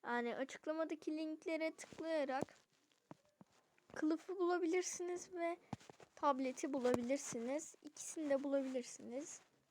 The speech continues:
Ve kılıf da iki bin lira. Nedenini söyleyeyim. Çünkü şeyli, bir saniye, ben bir kalem özelliğini açayım.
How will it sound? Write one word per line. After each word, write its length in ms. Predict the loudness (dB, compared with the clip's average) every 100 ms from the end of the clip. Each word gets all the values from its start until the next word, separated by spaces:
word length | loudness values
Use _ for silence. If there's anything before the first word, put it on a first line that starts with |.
| _ _ _ _ _ _ _ _ -14 -14 -20 -20 _ -2
Ve 200 | 2 0 0
kılıf 320 | -2 -2 -2
da 40 |
iki 300 | -4 -6 -4
bin 220 | -2 0 -2
lira. 260 | 0 -2 -2 _ _ _ _ _ _ _ _ _
Nedenini 380 | -2 0 0 -2
söyleyeyim. 640 | 2 6 6 6 2 0 -2 -10
Çünkü 480 | -8 -6 0 0 0 -4 -16 _ _ _ _ _ _ _
şeyli, 500 | -6 -2 0 -2 -4 -8
bir 60 |
saniye, 500 | -4 0 0 0 2
ben 300 | 2 2 2
bir 120 | -2 -2
kalem 320 | -2 2 2
özelliğini 640 | 2 0 -2 0 0 2
açayım. 440 | 0 -2 -4 -4